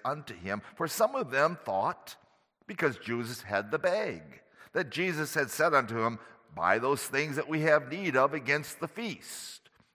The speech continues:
or that he should give something to the poor.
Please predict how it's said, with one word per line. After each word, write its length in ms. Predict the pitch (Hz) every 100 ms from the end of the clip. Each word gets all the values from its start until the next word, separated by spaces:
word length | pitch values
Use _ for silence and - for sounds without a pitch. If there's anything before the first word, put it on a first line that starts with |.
| _
or 640 | 82 78 76 110 175 196 - - _
that 120 | -
he 160 | 175 180
should 240 | 170 165
give 180 | 143 160
something 460 | - 170 165 165 156
to 100 | 185
the 120 | 185
poor. 520 | 196 226 165 92 67